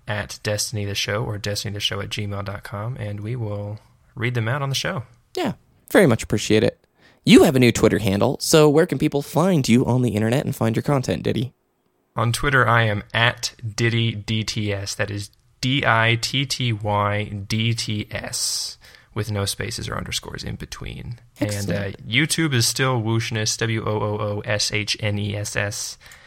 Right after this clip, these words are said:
Speaker 1: and twitch dot T V slash Destiny the Show.
Speaker 2: Excellent. We have streaming plans that we were talking about in the pre-show.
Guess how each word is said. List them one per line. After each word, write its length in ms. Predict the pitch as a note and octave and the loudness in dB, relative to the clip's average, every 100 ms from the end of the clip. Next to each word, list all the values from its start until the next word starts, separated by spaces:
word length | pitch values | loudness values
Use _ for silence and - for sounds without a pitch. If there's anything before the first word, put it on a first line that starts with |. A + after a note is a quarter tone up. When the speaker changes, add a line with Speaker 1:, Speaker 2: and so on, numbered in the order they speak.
| - - | -20 -10
Speaker 1:
and 420 | G2+ G2 G2 G2+ | -4 -4 -4 -6
twitch 360 | - G#2+ G2+ - | -6 -4 -4 -4
dot 240 | G2+ G2 | -4 -6
T 160 | - G#2 | -8 -8
V 220 | G2+ G2+ | -6 -4
slash 520 | - G#2 G2+ G2+ - | -4 -6 -6 -4 -6
Destiny 480 | - G#2 - A2+ G#2 | -6 -6 -6 -4 -4
the 100 | G2+ | -4
Show. 460 | - - G#2 G2+ - B2+ _ _ - _ - | -4 -4 -6 -8 -12 -14 _ _ -20 _ -2
Speaker 2:
Excellent. 460 | E4+ - G#2 E2+ _ _ - - | 0 2 0 -2 _ _ -20 -2
We 120 | A#2+ | 2
have 140 | A#2+ A2+ | 4 2
streaming 520 | - - A#2 G#2 G2 | -2 0 2 4 2
plans 540 | - G#2+ G2 G2 F2+ | 0 2 2 2 0
that 120 | G2 - | -2 2
we 160 | G#2 | 2
were 80 | G2 | 2
talking 380 | A2 F#2+ G#2 G#2 | 0 -2 -2 -2
about 220 | G2 F2 | 0 0
in 80 | G2 | -2
the 40 | |
pre-show. 720 | - - G2 - G2 D2+ - | -4 -4 -2 0 0 -2 -8